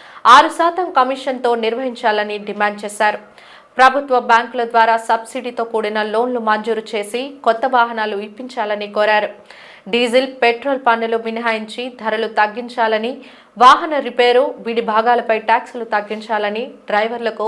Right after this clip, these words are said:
ఉరితాడు వంటి మోటారు ట్రాన్స్‌పోర్ట్ సవరణ చట్టం రెండు వేల పంతొమ్మిది జీవో నెంబర్ ఇరవై ఒకటిను రద్దు చేయాలని డిమాండ్ చేశారు. కార్మికులకు అనుకూలమైన పాలన అందించాలని,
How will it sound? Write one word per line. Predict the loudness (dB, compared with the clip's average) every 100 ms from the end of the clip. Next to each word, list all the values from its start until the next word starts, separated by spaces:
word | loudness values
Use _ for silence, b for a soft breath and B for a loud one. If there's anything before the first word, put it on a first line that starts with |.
| -2
ఉరితాడు | -2 -2 0 0
వంటి | 0 -4 -6
మోటారు | -4 -4 -4 -6
ట్రాన్స్‌పోర్ట్ | -2 -2 -2 -4 -8 -8 -6
సవరణ | -2 -2 -2
చట్టం | -6 -8 -4 -6 -6 -16 B B B
రెండు | 0 2
వేల | 0 0
పంతొమ్మిది | 2 0 2 -4 -4 -6 -8 -14 -2
జీవో | 0 2
నెంబర్ | 0 0 2 0
ఇరవై | -2 -4 -2
ఒకటిను | -4 -4 -6 -6 -6 -4
రద్దు | -2 0 -2 -4
చేయాలని | -4 -2 -4 -6
డిమాండ్ | -8 -6 -6 -6
చేశారు. | -6 -2 -2 -4 -14 B B B 4
కార్మికులకు | 4 2 -4 -4 0 0
అనుకూలమైన | 2 0 -2 -6 -4 -2 -2
పాలన | 2 2 2 0 -2
అందించాలని, | -2 -2 -8 -4 -2 -2 -4 -8